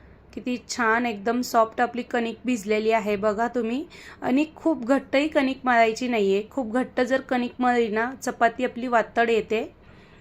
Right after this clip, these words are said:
तर आपली छान अशी कणिक मळून तयार आहे. आता आपण लगेच चपात्या करायला घेऊयात.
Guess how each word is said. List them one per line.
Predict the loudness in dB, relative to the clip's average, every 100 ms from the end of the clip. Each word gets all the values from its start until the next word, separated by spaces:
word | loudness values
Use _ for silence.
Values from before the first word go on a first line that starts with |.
| -20 -20 -18 -4
तर | -2
आपली | -2 -4 -4
छान | 0 0
अशी | 0 -2
कणिक | -2 -2 -2
मळून | 0 0 0 2
तयार | 4 6
आहे. | 4 2 -2 -4 -6
आता | -2
आपण | -2 -2
लगेच | -2 -2 -4 -6
चपात्या | -6 -2 -2 0
करायला | 0 0 0
घेऊयात. | 0 0 0